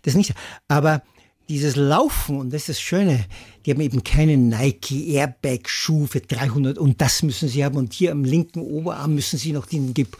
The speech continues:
den Herzschritt, äh, Zähler, nix, sondern das ist Zen, sich auf ein Ding zu konzentrieren.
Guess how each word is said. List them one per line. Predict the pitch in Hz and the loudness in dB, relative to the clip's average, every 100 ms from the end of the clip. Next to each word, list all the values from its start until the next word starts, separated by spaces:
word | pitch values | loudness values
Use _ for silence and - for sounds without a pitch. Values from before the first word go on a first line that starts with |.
| - - - - | -16 -16 -16 -4
den | 156 143 | 2 4
Herzschritt, | 120 147 - - 165 - 160 - | 4 2 0 0 0 0 -2 -2
äh, | 151 147 139 | -2 -2 -2
Zähler, | - 151 156 165 | 0 2 2 0
nix, | 151 247 254 - - - _ _ _ _ | 2 2 2 -8 -10 -12 _ _ _ _
sondern | - 135 131 | -6 -2 -2
das | 123 113 | -2 -6
ist | - - _ | -10 -14 _
Zen, | - 185 170 110 - _ _ _ _ _ _ | -4 0 0 -2 -8 _ _ _ _ _ _
sich | - - - | -16 -16 -18
auf | - _ _ | -20 _ _
ein | 156 160 175 175 160 - | 0 4 4 4 0 -4
Ding | 156 151 - | -4 -4 -8
zu | - | -10
konzentrieren. | 139 123 123 131 113 | -8 -8 -10 -12 -12